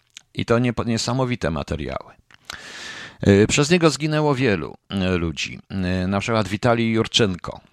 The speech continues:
y, Dmitrij Polakow, to był chyba największą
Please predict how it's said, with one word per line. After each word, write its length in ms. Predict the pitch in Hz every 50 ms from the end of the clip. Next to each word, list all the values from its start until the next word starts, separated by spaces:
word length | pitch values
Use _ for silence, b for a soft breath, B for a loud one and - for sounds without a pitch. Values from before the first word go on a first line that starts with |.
| - - - 95 92 87 87 85 82 82 80 80
y, 40 | 78
Dmitrij 500 | 76 78 95 101 110 120 113 - 117 117
Polakow, 760 | - - 123 117 120 120 113 - - 85 - - - - - -
to 120 | - 95 90
był 160 | 90 98 98
chyba 440 | 87 - 101 95 90 101 95 95 95
największą 1120 | 98 98 95 98 95 95 92 104 123 110 104 90 - - - 82 80 76 73 80 76 80